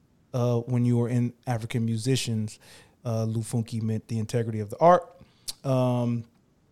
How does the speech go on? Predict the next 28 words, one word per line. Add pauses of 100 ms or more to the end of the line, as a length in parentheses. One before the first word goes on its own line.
(240)
and
it
stood
for,
like,
having
worked
out, (120)
uh,
to
reach
your
goal.
So,
like, (560)
to,
to
be
funky
is
to,
to
put
effort
into
reaching
your
goals,